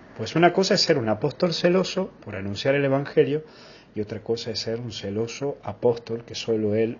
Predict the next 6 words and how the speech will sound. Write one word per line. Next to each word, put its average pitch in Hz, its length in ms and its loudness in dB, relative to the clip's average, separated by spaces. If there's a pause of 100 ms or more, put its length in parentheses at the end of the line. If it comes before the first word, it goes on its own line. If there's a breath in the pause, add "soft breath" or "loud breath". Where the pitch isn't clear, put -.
o 104 140 -4
ella 107 300 -4 (200)
quiere 98 260 -8
anunciar 90 420 -10
el 87 100 -8
Evangelio. 85 640 -10